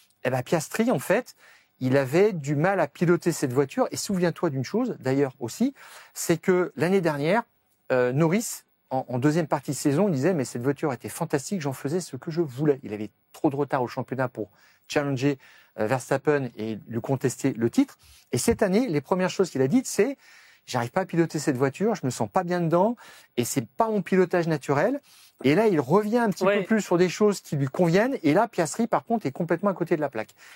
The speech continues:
Speaker 1: Et
Speaker 2: Ben
Speaker 1: c'est inquiétant parce que là, il sèche complètement, là.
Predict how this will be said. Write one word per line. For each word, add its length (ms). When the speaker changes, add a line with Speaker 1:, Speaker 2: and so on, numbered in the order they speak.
Speaker 1:
Et 80
Speaker 2:
Ben 80
Speaker 1:
c'est 160
inquiétant 460
parce 200
que 240
là, 140
il 100
sèche 300
complètement, 480
là. 80